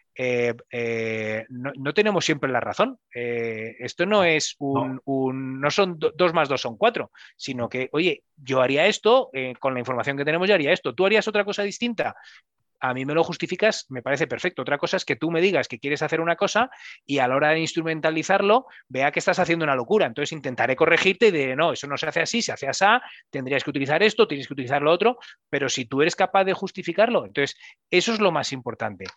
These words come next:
Speaker 1: hacer mucha práctica con el alumno y que el alumno aprenda a pensar por sí mismo y que sepa, eh, eh, plantear la estrategia que él quiera plantear y que pueda utilizar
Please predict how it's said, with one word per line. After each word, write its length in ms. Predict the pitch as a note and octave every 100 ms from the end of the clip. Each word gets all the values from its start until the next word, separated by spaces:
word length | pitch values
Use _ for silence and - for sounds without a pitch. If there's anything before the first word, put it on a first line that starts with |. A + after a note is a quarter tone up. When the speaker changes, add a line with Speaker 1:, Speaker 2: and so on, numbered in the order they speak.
| - _ C3
Speaker 1:
hacer 380 | B2 E3+ F3+ F3 _ -
mucha 380 | C#3+ D#3+ - F#3
práctica 500 | F#3+ F#3+ - D3 B2
con 140 | C#3+
el 60 | F#3
alumno 360 | G#3+ A3+ G#3+ A#3
y 80 | D#3+
que 120 | -
el 80 | D3
alumno 420 | C#3+ E3+ G3 G#3+ D3
aprenda 460 | C3+ D3+ F3 G3
a 80 | F#3
pensar 440 | D3+ C3 E3 E3+
por 180 | - D#3
sí 180 | - D#3
mismo 360 | F3 F#3+ A#3+ C#4
y 100 | C3+
que 140 | - A#2+
sepa, 400 | E3 E3 C3+ - - - _ _
eh, 420 | C3 B2+ B2+ B2 -
eh, 320 | B2 B2 A#2 - _ _ _
plantear 640 | D3+ C#3+ A#2+ D#3+ E3+ C3
la 160 | C3+ C3+
estrategia 640 | - C3+ A3+ A#3 C4 C4+
que 160 | - E3+
él 140 | D#3
quiera 260 | D#3+ C#3+ C3
plantear 480 | C3 A#2 G#2+ G2
y 60 | A#2
que 100 | C3+
pueda 220 | C3+ D#3
utilizar 520 | E3 E3+ E3+ G3 F3+